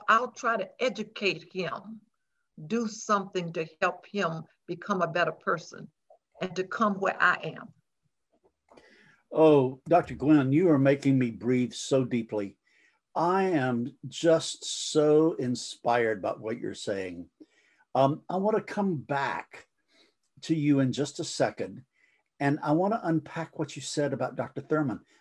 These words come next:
Speaker 2: Now, Doctor Thurman has become a hero of ours at Saint Luke's. I inherited Saint Luke's as interim rector when we were choo-, we were reading, uh, The Cross and the Lynching Tree by James Cone,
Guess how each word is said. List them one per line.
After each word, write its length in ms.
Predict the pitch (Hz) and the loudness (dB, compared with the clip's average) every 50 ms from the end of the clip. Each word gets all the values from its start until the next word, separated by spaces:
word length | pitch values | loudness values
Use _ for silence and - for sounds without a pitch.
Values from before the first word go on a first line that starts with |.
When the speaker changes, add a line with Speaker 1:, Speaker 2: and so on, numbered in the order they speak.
| _ _ - | _ _ -6
Speaker 2:
Now, 80 | 120 | -4
Doctor 300 | 117 165 156 143 - 185 | 0 0 0 0 -2 -4
Thurman 400 | 165 - - 202 226 233 208 170 | -4 -2 -2 0 0 0 0 0
has 180 | 127 123 113 - | -2 -2 -4 -4
become 580 | - 135 135 - 127 117 110 110 107 113 120 - _ _ _ _ _ - | -6 -8 -6 -4 -6 -4 -4 -6 -8 -10 -12 -16 _ _ _ _ _ -8
a 80 | 123 123 | -8 -6
hero 460 | - - 143 143 135 131 123 120 117 | -4 -2 0 2 4 6 6 4 4
of 100 | 107 110 | 2 0
ours 360 | 104 95 98 101 107 101 104 | -2 -2 -2 -2 -4 -4 -6
at 100 | 110 107 - | -10 -10 -10
Saint 280 | - 110 107 104 - | -10 -10 -10 -10 -10
Luke's. 360 | 104 101 101 113 - - - _ _ _ _ _ _ _ _ - | -12 -12 -12 -12 -14 -18 -20 _ _ _ _ _ _ _ _ -6
I 160 | - 117 139 | -4 -4 -2
inherited 760 | - 156 147 135 120 127 143 160 165 156 156 - 139 123 110 - | 0 0 0 2 2 4 4 4 4 4 4 4 2 2 2 0
Saint 300 | - 143 139 139 - - | 0 2 2 2 0 0
Luke's 300 | 135 135 131 135 - - | 0 0 0 0 -4 -6
as 140 | 113 101 131 | -6 -4 -2
interim 400 | 135 143 127 123 123 120 113 104 | -2 -2 0 2 2 2 2 4
rector 440 | 117 127 139 139 - 123 101 95 - _ - - - - - _ _ _ - - | 2 2 2 0 0 -2 -2 -2 -4 _ -20 -20 -20 -20 -20 _ _ _ -12 -4
when 260 | 143 117 127 123 123 | 0 2 4 4 4
we 140 | 123 127 123 | 4 4 4
were 140 | 120 120 110 | 4 2 0
choo-, 340 | - - - 147 147 - - | -2 -2 0 2 2 2 0
we 140 | - 139 131 | 0 0 2
were 140 | 120 120 120 | 2 2 2
reading, 760 | 113 113 127 139 156 170 156 151 123 104 101 107 127 135 135 - _ _ _ _ _ _ _ - | 2 2 0 0 2 2 2 2 2 2 0 0 -2 -4 -4 -8 _ _ _ _ _ _ _ 0
uh, 200 | 110 120 120 - - | 2 2 2 2 0
The 80 | - 131 | -4 -4
Cross 360 | - - 143 127 127 - - | 0 4 4 4 4 4 0
and 80 | 139 120 | 0 0
the 60 | 117 | 2
Lynching 380 | 120 127 156 160 - 151 131 - | 2 2 0 2 0 0 0 0
Tree 220 | - 123 113 113 | 0 0 0 0
by 200 | 110 104 107 110 | 2 0 0 0
James 440 | 104 98 117 113 107 110 107 101 - | -2 -4 -4 -4 -4 -4 -6 -10 -10
Cone, 640 | - - 151 165 170 156 120 92 87 101 110 113 | -6 0 2 4 4 4 2 0 -4 -8 -10 -10